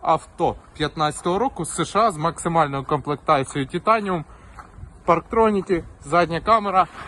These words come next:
На от такому колесі вісімнадцятого радіусу, нова зимова гума, безключовий доступ, датчики сліпих зон. По салону у нас шкіра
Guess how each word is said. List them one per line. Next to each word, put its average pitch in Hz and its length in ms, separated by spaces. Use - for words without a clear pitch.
На 170 140
от 180 180
такому 170 380
колесі 160 400
вісімнадцятого 156 640
радіусу, 175 440
нова 156 280
зимова 156 380
гума, 196 320
безключовий 180 680
доступ, 226 420
датчики 147 440
сліпих 165 360
зон. 214 260
По 175 160
салону 156 580
у 156 100
нас 143 340
шкіра 226 440